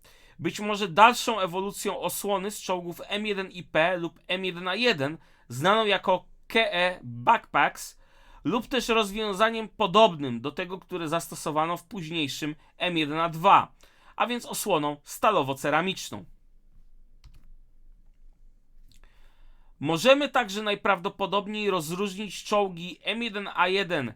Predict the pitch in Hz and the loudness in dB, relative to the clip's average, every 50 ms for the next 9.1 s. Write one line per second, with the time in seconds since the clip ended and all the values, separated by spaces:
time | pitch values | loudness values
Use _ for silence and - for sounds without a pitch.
0 | _ _ - - - 226 - - 165 165 180 196 190 - - - - - - - | _ _ -10 -6 -4 -2 2 4 6 6 6 6 2 -2 -10 -20 -20 -20 -12 -6
1 | 139 175 180 - 202 170 131 127 123 143 196 220 240 220 - - - - 220 214 | -4 -4 -2 -2 -4 -4 -4 -4 -4 -2 0 0 0 0 -2 -2 0 0 0 2
2 | 208 208 202 202 196 - - 202 190 175 190 - - - - - 180 139 113 92 | 2 0 0 -2 -2 -2 -2 -2 -2 -2 -6 -10 -8 -4 -2 -2 0 -2 -2 -4
3 | - - _ _ _ _ _ - - - 254 233 214 - - 139 117 110 - 147 | -8 -12 _ _ _ _ _ -10 -2 2 2 2 2 0 -2 -6 -6 -4 -6 -6
4 | 147 151 165 - - 175 165 185 190 185 175 151 165 165 156 165 151 - - 147 | -4 -4 -4 -4 0 2 4 4 4 4 2 0 -2 -4 -4 -6 -8 -10 -10 -8
5 | - 165 139 135 113 113 117 110 - 175 180 180 180 170 - 160 127 - - - | -6 -6 -6 -6 -8 -12 -12 -8 -6 -6 -4 -6 -6 -8 -8 -10 -10 -10 -14 -20
6 | - - - _ - 143 127 - 180 175 170 180 165 - 160 147 - - 180 175 | -20 -20 -18 _ -8 -6 -4 -4 -4 -4 -4 -4 -4 -4 -4 -4 -4 -4 -4 -4
7 | - 220 214 208 202 - - _ _ - 160 - - 156 143 127 123 123 123 175 | -2 -4 -4 -6 -6 -12 -20 _ _ -12 -8 -6 -4 -4 -4 -4 -6 -4 -2 -2
8 | 196 185 175 151 - - 127 123 117 123 147 143 147 143 139 165 - - 220 220 | -2 -2 -4 -6 -6 -8 -8 -8 -6 -4 -4 -2 -2 -2 -4 -6 -4 -4 -4 -4
9 | 220 | -6